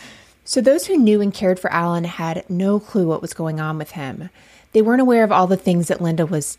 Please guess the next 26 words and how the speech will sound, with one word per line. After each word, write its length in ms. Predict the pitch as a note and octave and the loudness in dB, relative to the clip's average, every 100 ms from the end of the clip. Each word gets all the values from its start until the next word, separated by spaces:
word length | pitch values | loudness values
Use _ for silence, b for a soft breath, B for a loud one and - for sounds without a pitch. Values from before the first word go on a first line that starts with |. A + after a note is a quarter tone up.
| - | -14
teaching 400 | - C#4 D4+ G#3 | -4 0 2 0
her 120 | D#3 | 0
followers, 720 | - C#3 C#3 C#3+ B2+ - - | -2 -2 -2 -2 -4 -4 -4
or 240 | - F3+ F3+ | 0 2 2
that 160 | - | 0
she 100 | - | 0
was 180 | G3 F#3+ | -2 -2
telling 340 | - F3+ F3+ | -2 0 2
them 200 | F3+ F3+ | 2 2
that 160 | E3+ - | 0 -2
evil 240 | F#3 F#3 | -4 -2
forces 540 | F3+ - G3 - G3 - | -4 -2 -2 0 -4 -2
were 120 | E3+ | -6
taking 460 | - - A#3 C4 - | -6 -4 0 0 2
over 340 | G3 F#3 E3 D3 | 0 2 2 0
and 200 | D3+ D3+ | -2 -6
her 80 | D3+ | -6
students 520 | - G3 F3+ E3+ - | -2 0 0 -4 -4
needed 240 | E3+ E3 | -2 -2
to 80 | E3+ | -4
dedicate 440 | D3+ F3 F#3+ A3 A3+ | -2 0 2 0 2
their 140 | A#3 | 0
lives 360 | F#3 E3+ E3+ - | 2 0 -2 -6
to 100 | D3 | -12
her 240 | - B3 | -4 -4
teachings 600 | - D#4 C#4+ C#3+ D3 E3 | 0 -2 -2 -4 -6 -10